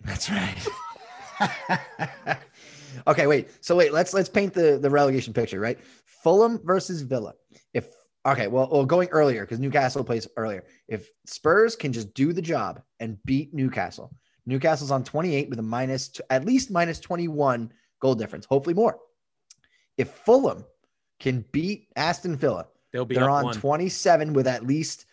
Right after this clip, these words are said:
Speaker 1: a minus fourteen goal
Speaker 2: They're,
Speaker 1: difference.
Speaker 2: they're way, they're so much better than Newcastle at
Speaker 1: It's
Speaker 2: this
Speaker 1: not even
Speaker 2: point.
Speaker 1: funny.
Speaker 2: It's not even funny.
Speaker 1: So,
Speaker 2: And then, of
Speaker 1: so
Speaker 2: course, my
Speaker 1: now
Speaker 2: beloved Brighton are only right there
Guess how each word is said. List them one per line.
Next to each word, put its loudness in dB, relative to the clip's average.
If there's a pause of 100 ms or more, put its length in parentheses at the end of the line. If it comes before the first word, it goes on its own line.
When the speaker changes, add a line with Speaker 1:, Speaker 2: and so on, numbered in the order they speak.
(160)
Speaker 1:
a 0
minus -2
fourteen -2 (200)
goal -6
Speaker 2:
They're, 4
Speaker 1:
difference. -2
Speaker 2:
they're 4
way, 2
they're -2
so 0
much -2
better 0
than -6
Newcastle -6 (320)
at -8
Speaker 1:
It's 0
Speaker 2:
this 0
Speaker 1:
not 4
even 0
Speaker 2:
point. -6
Speaker 1:
funny. 2 (220)
Speaker 2:
It's -10
not 0
even -10
funny. -8 (220)
Speaker 1:
So, 4
Speaker 2:
And 4
then, 4
of -4
Speaker 1:
so 2
Speaker 2:
course, 6
my 4
Speaker 1:
now 4
Speaker 2:
beloved 2
Brighton 0
are -4
only -2
right 0
there 0